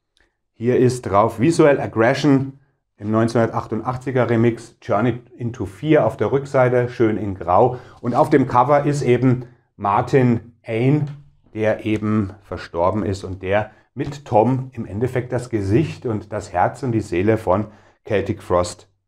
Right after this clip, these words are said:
äh, ist oder war. Und dann haben wir natürlich hier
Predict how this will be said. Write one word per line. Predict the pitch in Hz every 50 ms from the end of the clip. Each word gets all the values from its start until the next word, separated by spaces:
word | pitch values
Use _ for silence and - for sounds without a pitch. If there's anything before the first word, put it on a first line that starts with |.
| _ _ _ _ _ _ _ _ -
äh, | 98 98 95 92 92 -
ist | - 120 113 - - - - _ _ _ _ _ _
oder | - 98 107 98 95
war. | 104 104 117 120 92 - - - - - - -
Und | 120 139
dann | 156 180
haben | 190 180
wir | 165
natürlich | 165 160 160 156 147 151 156 139 147
hier | 131 135 135 135 127 131 - -